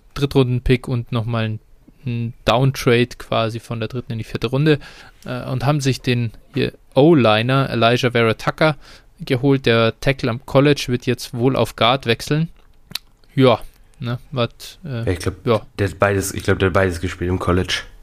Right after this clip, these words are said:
Speaker 2: Also er
Speaker 1: Ah,
Speaker 2: hat
Speaker 1: okay.
Speaker 2: sowohl Guard gespielt ist, und dann hat er, äh, jetzt in der letzten Saison auf, auf Left Tackle gespielt.
Speaker 1: Okay.
Speaker 2: Ja.
Speaker 1: Hast du schon was gehört von den Jets, wo sie ihn einsetzen wollen?
Speaker 2: Ja, Guard.
Speaker 1: Die
Speaker 2: Also le-,
Speaker 1: Guard,
Speaker 2: ich glaub,
Speaker 1: okay.
Speaker 2: le-, Left Guard ist er im Moment eingeplant.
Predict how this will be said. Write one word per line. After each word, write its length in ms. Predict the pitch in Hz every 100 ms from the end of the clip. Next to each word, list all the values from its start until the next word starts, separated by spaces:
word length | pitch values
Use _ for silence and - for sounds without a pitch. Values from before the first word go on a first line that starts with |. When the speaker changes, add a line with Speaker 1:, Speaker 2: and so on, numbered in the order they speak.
| - -
Speaker 2:
Also 160 | 92
er 60 | 92
Speaker 1:
Ah, 20 |
Speaker 2:
hat 40 | 101
Speaker 1:
okay. 80 | 98
Speaker 2:
sowohl 280 | 98 98 90
Guard 360 | 104 101 101
gespielt 360 | 107 104 107 98
ist, 220 | 95 -
und 140 | 101 95
dann 280 | 95 92 90
hat 140 | -
er, 160 | 95 95 - - -
äh, 440 | 92 92 85 - 87
jetzt 200 | 90 92
in 60 |
der 80 | 90
letzten 240 | 87 -
Saison 260 | 90 90 85
auf, 280 | 82 - -
auf 160 | 80 85
Left 200 | 85 -
Tackle 300 | 92 - 80
gespielt. 480 | 82 - 87 87 85 - - - -
Speaker 1:
Okay. 300 | 143 - 113 - - - - -
Speaker 2:
Ja. 180 | 92 - - - -
Speaker 1:
Hast 320 | - 135 143
du 60 | 147
schon 160 | 156 143
was 160 | 139
gehört 300 | 131 135 147
von 160 | 139 127
den 100 | 120
Jets, 260 | 131 131
wo 140 | 127 123
sie 120 | 127
ihn 80 | 113
einsetzen 500 | 110 143 151 - 147
wollen? 280 | 156 165 - - -
Speaker 2:
Ja, 300 | 101 101 101
Guard. 360 | 95 104 95 101
Speaker 1:
Die 80 | 127 -
Speaker 2:
Also 300 | 92 95 -
le-, 240 | - - 104
Speaker 1:
Guard, 120 | 101
Speaker 2:
ich 80 | 98
glaub, 160 | 104 95
Speaker 1:
okay. 160 | 101
Speaker 2:
le-, 60 | 107
Left 320 | 107 104 -
Guard 400 | 107 104 101 104
ist 140 | 92 95
er 100 | 92
im 60 |
Moment 320 | 98 101 98 -
eingeplant. 760 | 104 104 104 110 107 123 123